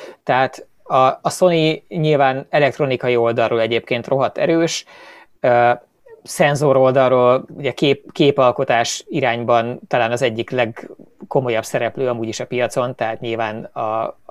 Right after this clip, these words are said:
minden, ami a kamerákhoz kapcsolódik, az nekik elvileg akár lehetne rogyásig,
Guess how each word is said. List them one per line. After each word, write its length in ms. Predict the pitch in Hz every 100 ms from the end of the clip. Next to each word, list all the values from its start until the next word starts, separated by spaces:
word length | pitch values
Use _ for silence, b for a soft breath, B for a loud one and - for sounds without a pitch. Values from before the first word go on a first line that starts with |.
| - -
minden, 300 | 143 127 117
ami 200 | 117 113
a 100 | -
kamerákhoz 600 | 151 123 107 110 139 -
kapcsolódik, 580 | 120 - 123 113 113
az 240 | 117 117 - - 180 _ _
nekik 480 | 139 127 143 123 -
elvileg 360 | 135 120 120
akár 240 | 113 - 113
lehetne 320 | 113 107 113
rogyásig, 640 | 120 135 135 - 143 143